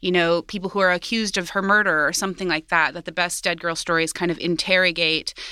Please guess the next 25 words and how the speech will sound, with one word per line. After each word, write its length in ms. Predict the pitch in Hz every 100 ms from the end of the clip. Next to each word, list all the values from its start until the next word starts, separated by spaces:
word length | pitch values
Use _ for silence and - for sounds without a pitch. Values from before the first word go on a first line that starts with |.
| -
the 80 | 190
ways 340 | 180 175 170
that, 160 | - 180 - -
that 260 | 165 160
white 400 | 180 175 185 143
women 540 | 170 190 190 175 165 165
can 540 | - 180 170 165 165 - - _
both 500 | 185 175 170 - -
sort 280 | - 185 170
of 160 | 165 -
be 160 | 185
victims 560 | 165 175 160 175 160 156
and 240 | - 165 156
oppressors. 800 | - 165 160 - 139 113 - - - -
'Cause 300 | - 190 160 -
in 200 | 220 196
her 200 | 190 196
book, 460 | 175 262 285 - - - - _
two 220 | - 240
white 240 | 196 190 165
women 320 | 185 175 170
were 100 | 170
murdered 480 | 208 277 285 226 196
and 260 | 190 185
then 440 | 196 196 185 180